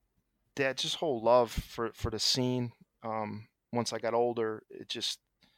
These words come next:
it just exploded, man. I, when I finished high school, you know, I was already doing hallucinogens, going to shows,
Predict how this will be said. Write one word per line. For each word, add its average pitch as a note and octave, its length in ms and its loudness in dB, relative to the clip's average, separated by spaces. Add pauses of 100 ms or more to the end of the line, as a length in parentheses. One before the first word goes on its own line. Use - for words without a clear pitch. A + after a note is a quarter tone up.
(500)
it A2+ 80 -8
just A2+ 240 -8
exploded, G#2 640 -6
man. G#2+ 280 -6
I, G#2 160 -10 (600)
when A#2+ 120 0
I A#2+ 40 -2
finished C3 320 0
high B2+ 140 0
school, C3 520 -4
you B2+ 80 -4
know, A#2 80 0
I A2 100 0
was G#2+ 120 -6
already A2+ 300 -4 (140)
doing A2+ 200 -6
hallucinogens, A#2 800 -6
going G#2+ 200 -6
to G2+ 60 -6
shows, A2+ 680 -4